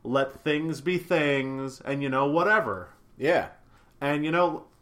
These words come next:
Speaker 1: we're not gonna talk about Podcast Police, but Podcast Police is over.
Speaker 2: <laughs>
Speaker 1: Uh, Podcast Police, uh,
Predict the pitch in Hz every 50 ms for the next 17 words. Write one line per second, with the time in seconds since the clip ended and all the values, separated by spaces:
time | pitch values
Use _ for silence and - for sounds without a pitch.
0 | _ _ _ _ _ _ _ _ _ - - - 123 139 170 185 185 175 180 175
1 | 151 131 - 156 160 165 170 156 - - - 143 160 160 160 160 160 160 156 151
2 | 156 165 156 151 147 147 - - 165 151 151 151 147 139 - - 120 - - 127
3 | 131 127 127 - 123 123 - - - 123 113 104 - 110 98 - 92 139 147 156
4 | 151 151 160 160 165 165 165 - - - - - - - 156 - - 165 - -
5 | - 170 - - - - - - - - - - - 127 127 127 123 123 123 -
6 | 143 143 143 143 156 147 135 - - - 143 131 131 131 127 131 - - - -
7 | - 131 131 131 127 127 127 123 123 123 120